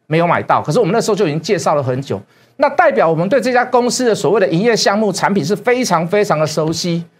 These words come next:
哦，属于网通部分，属于五G部分，哦，属于这个低轨卫星部分，跟国防部是有关系的。我们看我们注意了这么久，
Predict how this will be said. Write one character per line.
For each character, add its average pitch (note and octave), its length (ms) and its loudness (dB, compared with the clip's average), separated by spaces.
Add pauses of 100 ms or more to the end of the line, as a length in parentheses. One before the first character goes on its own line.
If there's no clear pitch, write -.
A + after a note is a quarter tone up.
(100)
哦， A#2 160 -4
属 D3+ 200 -2
于 F#3+ 60 2
网 D#3 200 4
通 C4 200 2
部 C4+ 140 0
分， G#3 180 2
属 D#3 160 -2
于 - 20 0 (100)
五 D3 140 -2
G A#3+ 180 -2
部 A3 160 -2
分， F#3 260 0 (300)
哦， A2 160 -4
属 E3 220 0
于 - 20 -6
这 F3+ 100 -6
个 G#3+ 80 2
低 C#4+ 200 0
轨 A3 100 4
卫 A#3 160 4
星 A3+ 180 0
部 A3+ 160 -2
分， F#3 280 0
跟 B3+ 200 0
国 F#3+ 220 2
防 A3+ 240 0
部 B3 140 0
是 A#3 160 -2
有 D3+ 120 0
关 G3+ 260 0
系 G#3 220 -4
的。 E3+ 220 -2 (240)
我 D3 60 -6
们 F3+ 80 0
看 A#3 120 2
我 G3 40 2
们 E3+ 120 -2
注 B3+ 220 -2
意 A#3 100 -2
了 F#3+ 80 0
这 C4 220 2
么 G#3+ 120 2
久， D3 220 -4